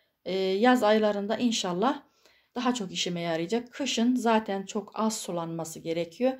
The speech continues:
Bir fıs fısla da, e, fıs fıs yöntemiyle de, e, sulamasını yapabilirsiniz kış aylarında. Zaten çok hafif,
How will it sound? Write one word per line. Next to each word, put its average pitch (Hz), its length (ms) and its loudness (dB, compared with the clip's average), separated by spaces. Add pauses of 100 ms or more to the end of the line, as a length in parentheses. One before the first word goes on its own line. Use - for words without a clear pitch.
(360)
Bir 240 120 4
fıs 254 320 0
fısla 240 340 -6
da, 196 280 -2 (460)
e, 190 360 0
fıs 226 200 -8
fıs 226 180 -6
yöntemiyle 214 640 2
de, 240 280 -4 (680)
e, 190 240 -4
sulamasını 226 580 2
yapabilirsiniz 208 880 2
kış 202 220 -4
aylarında. 170 680 -2 (300)
Zaten 233 420 0
çok 233 240 -2
hafif, 220 480 -2